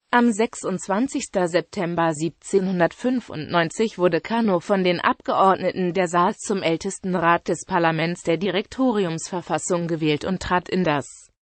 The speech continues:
Direktorium ein, musste seinen Platz jedoch nach dem Staatsstreich des achtzehn Fructidor verräumen, er floh in die Schweiz.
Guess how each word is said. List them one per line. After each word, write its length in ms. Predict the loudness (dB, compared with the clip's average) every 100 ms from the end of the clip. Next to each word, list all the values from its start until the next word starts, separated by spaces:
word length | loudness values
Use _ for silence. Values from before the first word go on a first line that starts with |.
| _ -6
Direktorium 800 | -2 -4 -2 0 2 2 0 -2
ein, 380 | -2 -2 -4 -10 _ -2
musste 360 | -2 0 -2
seinen 320 | 2 2 2 0
Platz 400 | 0 -2 -4 2
jedoch 300 | 4 4 2
nach 240 | -2 0
dem 220 | -2 -2
Staatsstreich 760 | -4 0 2 2 -8 2 2 2
des 240 | -2 -4
achtzehn 680 | -2 -4 -4 0 0 0 -4 -12 _ _ -4
Fructidor 680 | -2 -2 0 0 4 2
verräumen, 680 | 2 0 2 2 2 0 -2 0
er 140 | -2
floh 300 | 0 4 4
in 140 | 4
die 120 | 0 -2
Schweiz. 720 | 2 2 2 -4 -16 -20